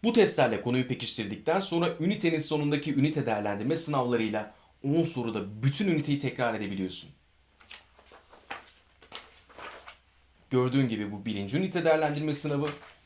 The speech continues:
ve burada seni aynı ünitenin sonunda bir ünite değerlendirme sınavı daha karşılıyor.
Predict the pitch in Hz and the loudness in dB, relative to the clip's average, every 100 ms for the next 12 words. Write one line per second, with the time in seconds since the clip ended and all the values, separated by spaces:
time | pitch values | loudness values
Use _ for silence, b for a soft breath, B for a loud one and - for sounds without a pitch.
0 | b b 120 104 156 147 110 - 107 143 | b b -10 -6 -2 0 0 -2 -4 -4
1 | - 131 131 113 107 113 104 98 104 101 | -2 0 0 0 -2 -4 -4 -4 -6 -6
2 | 104 185 156 139 120 110 107 104 101 98 | -4 0 2 2 2 0 0 -6 -6 -6
3 | 117 147 117 98 95 92 - - | -4 -2 -2 -2 -6 -10 -12 -16